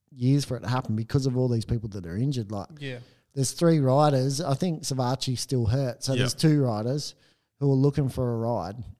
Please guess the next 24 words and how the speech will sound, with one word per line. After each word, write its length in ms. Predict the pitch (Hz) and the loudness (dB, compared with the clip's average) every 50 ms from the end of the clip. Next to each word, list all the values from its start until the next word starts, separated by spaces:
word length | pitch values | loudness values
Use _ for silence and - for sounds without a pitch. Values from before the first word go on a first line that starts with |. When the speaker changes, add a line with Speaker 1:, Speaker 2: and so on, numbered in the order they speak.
| - | -10
Speaker 3:
Well 120 | - 127 143 | -6 -2 0
Speaker 1:
and 260 | 135 123 120 - - - | 2 2 0 0 0 0
there's, 320 | 147 143 135 123 - - - - | 2 2 2 2 0 -4 -6 -4
there's 180 | 147 143 127 | -2 0 0
opportunities 640 | 147 143 135 143 131 - 147 135 123 120 120 117 110 | 0 0 0 -2 -2 0 0 2 2 2 2 2 0
out 140 | 127 131 110 | 0 -2 -2
there, 120 | 117 117 | -2 -2
and 80 | 123 143 | 0 2
everyone's 400 | 175 190 185 190 165 139 135 127 139 | 2 2 2 2 2 2 2 2 2
obviously 300 | 143 135 127 113 127 127 | 0 0 0 -2 -4 -2
gonna 220 | 123 135 123 117 | -2 0 0 0
have 100 | 110 95 | 0 -2
a 60 | 104 | -2
soft 240 | - - 123 123 - | 0 0 0 0 -2
spot 260 | - - 135 - - | -2 -4 -4 -4 -6
for 220 | - - 82 95 117 | -6 -8 -6 -4 -4
him 80 | 120 | -4
because, 440 | 127 120 - 120 113 104 95 - - _ _ _ _ _ _ _ _ _ _ _ | -4 -4 -4 -4 -4 -4 -6 -8 -12 _ _ _ _ _ _ _ _ _ _ _
you 100 | 127 117 | -8 -6
know, 120 | 82 76 | -6 -4
their 240 | 98 113 117 110 110 - _ _ _ _ _ _ _ _ - | -4 -2 -2 -2 -4 -6 _ _ _ _ _ _ _ _ -10
life's 360 | 113 101 101 123 139 131 - | -4 0 2 2 2 0 -2
pretty 220 | - 127 104 92 | -2 -4 -4 -4
much 340 | 87 92 85 80 - - - | -4 -6 -8 -8 -10 -12 -12